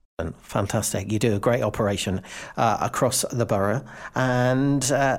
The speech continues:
the fifteenth event of what we're gonna be talking about today, which is the annual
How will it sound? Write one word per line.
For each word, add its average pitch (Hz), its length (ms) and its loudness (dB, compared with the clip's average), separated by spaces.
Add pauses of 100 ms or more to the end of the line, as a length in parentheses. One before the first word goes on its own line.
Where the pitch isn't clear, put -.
the 143 400 2
fifteenth 196 640 2
event 123 420 2
of 127 400 4
what 156 200 4
we're 170 80 4
gonna 143 120 4
be 127 100 6
talking 117 260 2
about 98 240 2
today, 95 400 0
which 110 300 0
is 104 440 -2 (520)
the 113 120 4
annual 123 500 4